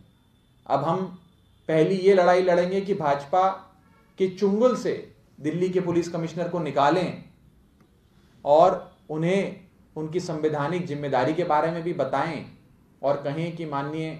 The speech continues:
कमिश्नर साहब, हमसे मिल लीजिए, हम दिल्ली के चुने हुए प्रतिनिधि हैं।" दूसरी चीज, दिल्ली का ये कल्चर नहीं है मार पिटाई का।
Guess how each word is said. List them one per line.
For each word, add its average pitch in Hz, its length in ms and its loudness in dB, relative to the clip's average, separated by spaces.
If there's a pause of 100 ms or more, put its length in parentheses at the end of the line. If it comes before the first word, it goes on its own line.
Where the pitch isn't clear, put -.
(260)
कमिश्नर 143 340 -12
साहब, 147 280 -2
हमसे 131 300 -10
मिल 127 140 -10
लीजिए, 131 440 -10 (560)
हम 139 160 -8
दिल्ली 131 300 -2
के 160 280 -4 (180)
चुने 143 200 -8
हुए 156 160 -6
प्रतिनिधि 123 520 -8
हैं।" - 280 -12 (1400)
दूसरी 214 340 0
चीज, - 360 -6 (2500)
दिल्ली 214 380 4
का 226 140 4
ये 220 140 6
कल्चर 170 480 0
नहीं 139 200 -6
है 131 100 -6
मार 117 200 -4
पिटाई 101 340 -8
का। 95 220 -16